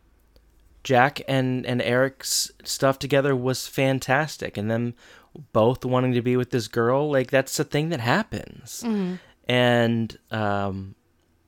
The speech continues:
Speaker 1: I don't know, her knowingly flirting with them both and, like, just being like, "Yeah, this is, I'm just gonna flirt with you guys, but we're friends, we're girlfriends."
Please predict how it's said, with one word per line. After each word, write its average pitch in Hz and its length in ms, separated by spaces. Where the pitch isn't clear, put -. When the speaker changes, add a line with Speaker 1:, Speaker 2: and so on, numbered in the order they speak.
Speaker 1:
I 123 80
don't 113 200
know, 95 300
her 135 180
knowingly 151 500
flirting 160 400
with 120 160
them 120 200
both 123 500
and, 120 180
like, 117 220
just 127 180
being 127 140
like, 120 200
"Yeah, 135 220
this 139 160
is, 175 240
I'm 143 180
just 247 120
gonna 165 140
flirt 131 200
with 196 120
you 120 60
guys, 123 340
but 123 140
we're 190 200
friends, 147 400
we're 123 100
girlfriends." 185 680